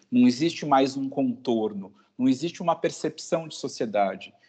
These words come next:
existe fragmentos, né? E a relação fragmentada que a gente vai perceber nas narrativas desses vários autores, de vários livros, ela é muito presente. Essa relação de fotografar,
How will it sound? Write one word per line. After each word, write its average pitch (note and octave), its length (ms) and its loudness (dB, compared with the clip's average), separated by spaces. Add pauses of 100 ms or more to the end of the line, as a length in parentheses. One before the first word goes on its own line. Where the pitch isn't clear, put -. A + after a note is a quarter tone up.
(120)
existe C3+ 320 -6
fragmentos, E3+ 840 -2 (260)
né? C#3+ 380 -4
E D3+ 160 4
a D3 120 6
relação D#3+ 500 -4
fragmentada D3+ 800 -4
que - 120 -12
a A#2+ 40 -8
gente B2+ 200 -14
vai A#2+ 120 -6
perceber B2 400 -6
nas C#3+ 140 -10
narrativas A#2 500 -12
desses - 500 -20 (480)
vários C#3 360 4
autores, C3 560 -6
de G#2+ 120 -16
vários B2+ 360 -2
livros, A#2+ 580 -12
ela D3 260 2
é D#3 100 0
muito D#3 300 -14
presente. D#3+ 680 -4 (600)
Essa A#2 260 0
relação C3 500 -2
de B2 120 -14
fotografar, B2+ 1000 -4